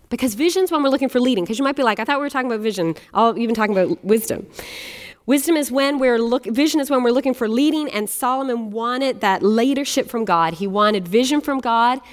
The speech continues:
which for him, he recognized would start with wisdom. And that in each situation now, God would lead him. So he wouldn't need a dream from God every time he needed a next step, right?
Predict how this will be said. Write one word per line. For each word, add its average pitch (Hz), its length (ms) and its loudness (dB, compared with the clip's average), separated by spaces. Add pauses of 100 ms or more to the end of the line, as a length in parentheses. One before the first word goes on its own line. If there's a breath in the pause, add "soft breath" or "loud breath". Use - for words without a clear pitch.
(220 loud breath)
which 208 180 0
for 214 140 0
him, 285 480 0 (200 loud breath)
he 214 160 -4
recognized 247 840 0
would 196 160 2
start 226 540 0 (360 soft breath)
with 180 240 0
wisdom. 175 720 0 (960 soft breath)
And 220 140 -2
that 196 120 0
in 202 120 -6
each 247 160 2
situation 214 720 0
now, 190 240 0
God 196 300 2
would 175 140 -2
lead 202 260 2
him. 156 300 -2 (320 soft breath)
So 226 140 2
he 226 120 2
wouldn't 302 200 2
need 330 160 2
a 294 60 0
dream 262 340 0
from 240 160 -8
God 226 300 0
every 214 160 -8
time 226 260 0
he 196 120 0
needed 208 260 0
a 190 40 -4
next 190 280 -2
step, - 280 0 (140)
right? 302 340 0